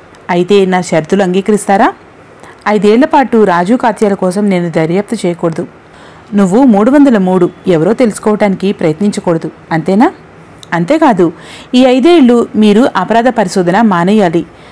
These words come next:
తాత్కాలికంగా వృత్తిలో నుంచి రిటైర్ అవ్వాలి. రాజు మీద, కాత్య మీద నాకు అంత ఆపేక్ష ఉన్నదని,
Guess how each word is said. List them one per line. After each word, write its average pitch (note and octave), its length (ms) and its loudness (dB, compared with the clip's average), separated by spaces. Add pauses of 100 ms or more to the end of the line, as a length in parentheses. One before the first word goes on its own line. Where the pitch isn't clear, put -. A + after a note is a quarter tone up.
(220)
తాత్కాలికంగా A#3+ 760 0
వృత్తిలో G3 360 0
నుంచి G3+ 300 0
రిటైర్ F3+ 320 -2
అవ్వాలి. E3 400 -2 (880)
రాజు G3 340 0
మీద, D4+ 180 4
కాత్య C4 460 0
మీద A3+ 240 2
నాకు G3 520 -2
అంత A#3+ 200 2
ఆపేక్ష A#3 420 -2
ఉన్నదని, G#3 540 0